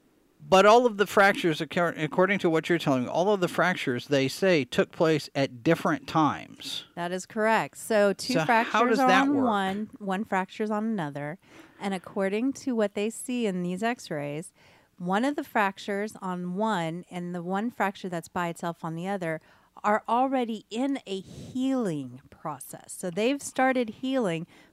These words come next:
Speaker 2: but they're not at the same rate of healing either, which goes to suggest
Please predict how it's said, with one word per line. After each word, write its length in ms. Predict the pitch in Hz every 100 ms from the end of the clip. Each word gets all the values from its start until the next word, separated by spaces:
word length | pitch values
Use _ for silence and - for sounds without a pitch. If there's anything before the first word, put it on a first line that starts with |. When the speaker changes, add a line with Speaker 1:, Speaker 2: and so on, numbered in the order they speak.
| _
Speaker 2:
but 160 | 226 214
they're 120 | 220
not 240 | 220 220
at 140 | 220 -
the 60 |
same 560 | 185 - 202 190 185 170
rate 600 | 175 185 226 190 135 - - -
of 160 | 185
healing 540 | - - 185 160 151 160
either, 600 | - 226 240 202 139 156 - - - -
which 540 | 214 247 208 - - - 185
goes 400 | 190 175 180 -
to 300 | - 196 170
suggest 720 | - 165 196 170 - - -